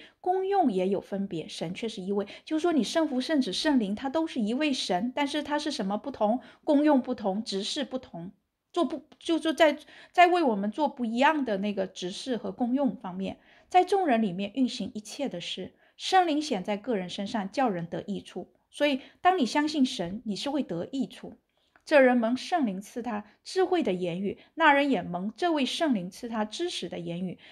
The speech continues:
又有一人蒙这位圣灵赐他信心，还有一人蒙这位圣灵赐他医病的恩赐。又叫一人能行异能，又叫一人能做先知。看到没有？行异能是正常的，你有神的那个，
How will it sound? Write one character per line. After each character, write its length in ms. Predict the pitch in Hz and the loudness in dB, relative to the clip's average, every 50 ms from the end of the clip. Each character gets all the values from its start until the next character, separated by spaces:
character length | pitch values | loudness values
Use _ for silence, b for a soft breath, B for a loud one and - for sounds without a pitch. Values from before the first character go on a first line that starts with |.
| B B | B B
又 160 | - 370 370 | 4 4 6
有 140 | 302 254 - | 6 6 4
一 100 | - 285 | 2 0
人 240 | 294 247 214 196 196 | 0 2 2 2 0
蒙 240 | 190 180 185 208 - | 0 -2 -2 -4 -4
这 160 | - 392 392 | 0 0 2
位 120 | 381 349 | 2 2
圣 240 | 311 - 320 285 240 | 0 0 0 0 0
灵 120 | 196 190 202 | 0 -2 -4
赐 140 | - - | -8 -10
他 160 | 214 226 208 208 | -8 -6 -6 -4
信 280 | - - - 233 190 | -4 -2 -2 -2 -2
心， 240 | 190 - - 196 214 B 160 160 160 | -4 -6 -8 -8 -10 B -14 -14 -6
还 120 | 160 170 202 | 0 2 2
有 160 | 233 226 - | 4 2 2
一 80 | 247 240 | 2 2
人 200 | 220 202 196 196 | 2 2 2 0
蒙 260 | 202 185 185 214 220 - | 0 -2 -2 -4 -6 -2
这 160 | - 370 359 | 0 2 2
位 140 | 330 311 277 | 4 4 2
圣 340 | 254 - - - 359 311 247 | 0 0 0 0 2 2 2
灵 200 | 202 175 185 196 | 0 -2 -4 -8
赐 240 | - - - 240 226 | -10 -8 -6 -6 -4
他 240 | 233 - 208 - - - | -4 -4 -4 -6 -4 -4
医 100 | 294 302 | -4 -4
病 260 | 302 - 381 349 262 | -4 -4 -4 -2 -2
的 100 | 208 - - - | -4 -4 -6 -6
恩 180 | 196 190 202 | -4 -4 -4
赐。 300 | 208 - - 214 - b b b b b b b | -6 -8 -8 -10 -10 b b b b b b b
又 160 | - 320 302 | 0 0 2
叫 260 | 247 - 294 262 240 240 | 4 6 8 6 6 6
一 80 | 294 294 | 0 -2
人 200 | 262 233 226 233 | 0 0 0 0
能 160 | 233 220 247 | 0 -2 -2
行 300 | 254 - - 220 226 226 | -4 -4 -4 -6 -6 -6
异 160 | - 311 277 233 | -4 -2 -2 0
能， 220 | 208 190 190 208 b b b _ | 0 -2 -4 -6 b b b _
又 120 | 233 214 | -2 0
叫 160 | 208 220 208 - | 2 2 2 2
一 100 | - 262 | 2 0
人 260 | 277 247 202 185 196 208 | 2 2 2 0 0 0
能 160 | 190 196 208 | -2 -2 -4
做 220 | - - 269 240 - | -4 -4 -4 -2 -2
先 260 | - - 262 247 247 | 2 2 4 4 4
知。 160 | 254 254 262 | 4 2 0
看 160 | 254 262 262 | 2 4 6
到 120 | 262 269 220 | 6 6 6
没 100 | 202 190 | 4 2
有？ 140 | 190 190 - - - - _ _ _ _ _ _ _ _ _ _ | 0 0 -2 -6 -16 -20 _ _ _ _ _ _ _ _ _ _
行 220 | - - 277 262 | -6 -2 0 0
异 200 | 277 330 392 392 | 2 2 2 2
能 200 | 269 220 190 202 | 4 2 2 0
是 260 | 208 - 277 254 - - | -2 -2 -2 -2 -2 -4
正 220 | - - 370 359 | -4 -4 -2 -2
常 340 | 262 - - 160 156 160 160 | -2 -4 -6 -10 -12 -12 -12
的， 180 | 170 - 202 - _ _ _ | -12 -14 -14 -18 _ _ _
你 120 | - 247 269 | 0 2 4
有 140 | 320 269 226 | 6 4 4
神 320 | - - - 208 190 226 | 2 0 0 0 2 2
的 140 | 254 294 269 | 2 2 4
那 160 | 247 247 220 | 2 2 0
个， 260 | 214 208 196 - B | 0 2 0 0 B